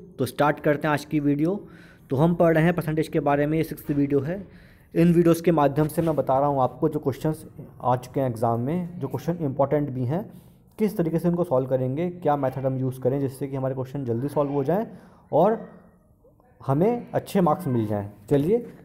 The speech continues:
देखते हैं आज का first question। तो बोल रहा है कि नेहाज weight is one forty percent of Teena's weight, Meena's weight is ninety percent of the Leena's weight, Leena weight is, uh, uh, Leena's weighs twice as much as Tina।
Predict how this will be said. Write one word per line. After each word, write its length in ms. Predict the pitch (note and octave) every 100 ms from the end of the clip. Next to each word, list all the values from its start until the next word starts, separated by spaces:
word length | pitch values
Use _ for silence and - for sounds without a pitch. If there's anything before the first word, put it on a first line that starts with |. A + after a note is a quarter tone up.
| - A2+
देखते 300 | D3 D3 D#3+
हैं 60 |
आज 60 | D3+
का 80 | E3+
first 260 | - C#3 -
question। 340 | A2+ - G2+ - - _ _ _ _ _ _ - _ _ _ _ _ _
तो 60 | C#3+
बोल 260 | C3 F3 F#3
रहा 120 | G#3
है 120 | A3
कि 200 | A3 A#3+ G3+
नेहाज 560 | D#3+ D3+ G3 A3 F3+
weight 300 | C#3 D#3+ F3
is 140 | G3 C3+
one 220 | D3 E3+
forty 260 | E3+ E3+ F3
percent 320 | E3+ E3+ F3+
of 120 | F3 -
Teena's 420 | C3+ C3 C#3 B2+
weight, 300 | - F3+ G3+ - - - _ B2
Meena's 420 | C#3+ E3 G#3+ F#3+ F3+
weight 180 | G3
is 120 | A3+ F3 D#3+
ninety 260 | D3 E3
percent 300 | F3 F3 F3+ F3+
of 40 | F3
the 60 |
Leena's 360 | C3+ B2 C3+ C3 D3+
weight, 180 | F#3 - - - _ B2
Leena 360 | D3 E3+ A3 F#3
weight 280 | E3+ F3+ F3
is, 200 | F#3 F3
uh, 40 | D#3
uh, 400 | D3 D3 C#3+ C#3+ - C3+
Leena's 420 | B2+ D3+ F#3+ F3+ C3
weighs 340 | C#3+ F3+ F3 - C#3
twice 340 | C#3 D3+ E3+ -
as 200 | D3+ C3+
much 180 | C#3 C#3+
as 200 | D#3+ D#3+
Tina। 320 | - A#2+ G#2+